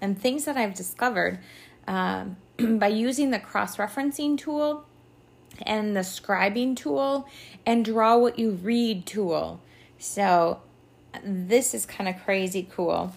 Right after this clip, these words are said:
And also just by reading other scripture, not planning to do any cross-referencing, but the power of the Holy <laughs> Spirit, when it says that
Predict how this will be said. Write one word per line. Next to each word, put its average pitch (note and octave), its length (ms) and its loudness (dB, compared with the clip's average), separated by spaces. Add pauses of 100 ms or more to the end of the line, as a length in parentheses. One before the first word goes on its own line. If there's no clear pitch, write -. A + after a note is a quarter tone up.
(160)
And B3 240 -2
also D4+ 340 -2
just B3+ 240 -4
by B3+ 120 2
reading A#3 400 0
other A3+ 180 -2
scripture, B3+ 640 -2 (280)
not - 280 -2
planning A#3+ 420 2
to A#3 80 2
do G#3 180 0
any G3+ 200 0
cross-referencing, A3+ 880 -4
but G3 120 -2
the G3+ 60 -8
power B3+ 320 -2
of B3 80 -4
the A#3+ 100 0
Holy C4+ 300 -4
<laughs> - 120 -8
Spirit, F4+ 440 2 (460)
when D4+ 160 -2
it D4+ 120 -4
says D4+ 240 0
that C#4+ 380 2